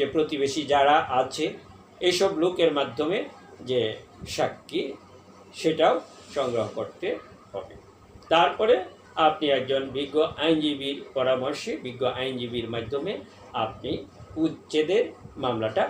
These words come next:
করতে পারেন। সেটা করতে পারেন দেওয়ানি আদালতে অথবা ফৌজদারি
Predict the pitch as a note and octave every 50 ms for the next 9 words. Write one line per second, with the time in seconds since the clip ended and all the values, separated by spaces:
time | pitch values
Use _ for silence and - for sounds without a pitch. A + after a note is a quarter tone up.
0 | - - - - B2+ A2+ - - A2 G2 - G2+ F#2 F#2 - G2 - - - G#3+
1 | - F3+ E3+ - - E3 E3 - G3+ F#3+ - F3 E3+ E3+ F#3+ - - - - D3
2 | D3+ D#3 D#3+ D#3+ D#3 D#3 D3+ D3 C#3+ D3 C#3 C#3 C#3 C#3 - E3+ G3 - - -
3 | - - - - - - - - - - - - D3 E3 F3+ F3 - A3 G#3+ A3+
4 | B3 C4+ D4+ - - - - - - - - - - - - - - - - -
5 | - - - - - - - - - - - - - - - G3 G#3+ G3+ E3 E3
6 | - - C#3